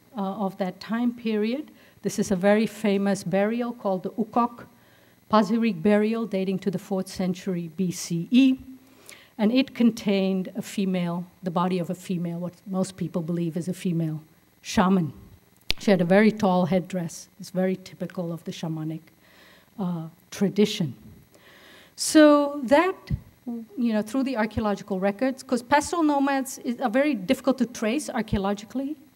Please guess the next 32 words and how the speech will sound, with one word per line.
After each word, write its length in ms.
'cause 220
they 140
don't 260
have 200
houses, 680
right? 320
How 240
do 80
you 100
trace 640
a 40
migratory 880
community? 680
Uh, 560
and 120
the 60
best 240
we 80
can 160
do 160
is 140
look 160
at 120
burials, 800
<laughs> 120
right? 160
That's 220
the 140
only 360
sort 220
of 80
physical 720